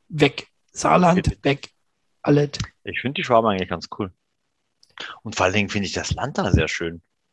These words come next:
Speaker 2: Warst du schon mal im Schwabenländle?
Speaker 1: Nee, ich fahr
Speaker 2: Mit dem
Speaker 1: nicht zum
Speaker 2: Autole?
Speaker 1: Feind. Ich fahr nicht zum Feind. Schlimm, schlimm ist, dass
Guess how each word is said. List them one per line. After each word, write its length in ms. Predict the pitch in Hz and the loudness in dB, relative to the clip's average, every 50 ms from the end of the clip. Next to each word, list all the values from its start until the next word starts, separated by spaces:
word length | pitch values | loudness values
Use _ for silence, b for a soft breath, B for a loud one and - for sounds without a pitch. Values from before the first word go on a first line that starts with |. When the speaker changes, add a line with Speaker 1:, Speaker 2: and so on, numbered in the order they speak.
| _ _ _ _ _ _ _ _ _ _ _ _ _ | _ _ _ _ _ _ _ _ _ _ _ _ _
Speaker 2:
Warst 160 | - 101 107 | -6 -6 -6
du 20 | - | -4
schon 60 | - 151 | -6 -6
mal 60 | 160 | -6
im 80 | 151 135 | -6 -6
Schwabenländle? 720 | - - 98 110 135 139 143 151 151 147 - 175 185 - _ _ _ _ _ _ _ _ _ _ _ _ _ _ _ - | -2 0 0 0 0 -2 -4 -4 -6 -8 -8 -8 -8 -10 _ _ _ _ _ _ _ _ _ _ _ _ _ _ _ -2
Speaker 1:
Nee, 520 | - 139 139 147 202 277 285 202 - - _ _ _ | 0 2 6 6 8 8 6 6 2 -4 _ _ _
ich 140 | _ - _ _ - | _ -20 _ _ -8
fahr 200 | - - - - | -2 0 4 6
Speaker 2:
Mit 100 | - - | 6 6
dem 40 | - | 6
Speaker 1:
nicht 80 | 113 | 6
zum 80 | - 156 | 6 4
Speaker 2:
Autole? 140 | 139 139 - | 6 6 6
Speaker 1:
Feind. 360 | - - 135 135 139 - - _ _ _ _ | 4 4 0 -4 -6 -10 -14 _ _ _ _
Ich 80 | - _ - - | -20 _ -16 -10
fahr 160 | - - 196 131 - | -4 0 2 6 6
nicht 180 | 220 - - | 6 6 6
zum 180 | - 202 175 135 | 2 2 2 2
Feind. 320 | - - 160 151 151 151 | 2 0 0 0 2 2
Schlimm, 360 | 196 - - 202 208 233 240 240 - | 2 4 8 8 8 8 8 4 2
schlimm 300 | 185 - 214 233 233 220 | 2 4 6 6 6 6
ist, 240 | 208 202 - - - | 4 4 4 4 4
dass 340 | 208 185 - - - - | 4 4 2 0 -6 -8